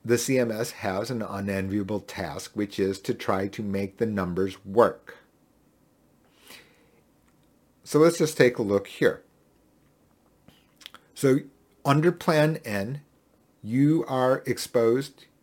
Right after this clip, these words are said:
you wear, you are responsible for the Part B excess charges if they are incurred. This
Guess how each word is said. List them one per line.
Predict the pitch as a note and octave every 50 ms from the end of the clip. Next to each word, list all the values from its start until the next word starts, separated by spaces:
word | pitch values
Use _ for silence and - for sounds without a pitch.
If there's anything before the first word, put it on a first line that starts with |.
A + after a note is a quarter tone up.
| _ _
you | A2+ A#2+ C3 C3+ C#3 D3+
wear, | D3 C3+ A#2 A#2 B2 A#2+ B2 B2 C3+ C#3+ D#3 D#3 D3+ -
you | G#2+ A2 B2+ C#3+ D3 -
are | C#3+ C3 C3
responsible | C3+ B2+ - - - C3+ B2+ C3 C3 B2+ - C#3 C3+ C#3+ C#3
for | - - C3 B2 B2+ C3 C3+
the | B2
Part | B2 - - C3 B2+ B2+ -
B | - B2+ C#3 -
excess | A#2+ A2+ - - B2+ A#2
charges | A#2 - B2 A#2 A2+ G#2+ A2+ A2 G#2
if | G2+ G#2 A#2+ A2+ A#2 -
they | A2 G#2+ G#2
are | G2+ G2+ G2
incurred. | F#2+ G2+ G2 - - G2+ E2 - - - _ _ _ _ _ _ _ _ _ _ _ _ _ _ _ _ _ _ _ _ _ _ _ _ _ _ _ _ _ _ _ _ _ _ _ _ _ _ _ _ _ _ _ _ _ _ _ _ _ _ _ _ _ _ _ _
This | A2+ B2+ B2 - -